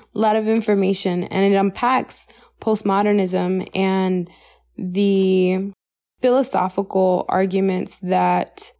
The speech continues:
defend a lot of the more progressive positions that come up in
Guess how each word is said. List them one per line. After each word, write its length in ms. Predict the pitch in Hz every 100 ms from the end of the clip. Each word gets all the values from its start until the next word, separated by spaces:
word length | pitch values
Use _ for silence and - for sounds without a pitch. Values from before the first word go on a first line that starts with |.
| _ 185
defend 720 | 214 202 - 202 196 196 190
a 120 | - 202
lot 480 | 196 190 180 180 -
of 360 | 185 185 170 175
the 440 | 190 190 185 185 -
more 280 | 190 196
progressive 1000 | 202 - 196 190 180 175 - 185 180 170 _ _ _ -
positions 1040 | 208 175 185 175 - 185 180 175 - - _ _ _ 214
that 480 | 180 185 175 -
come 240 | - 190 190
up 240 | 180 185 _
in 540 | 185 180 180 175 170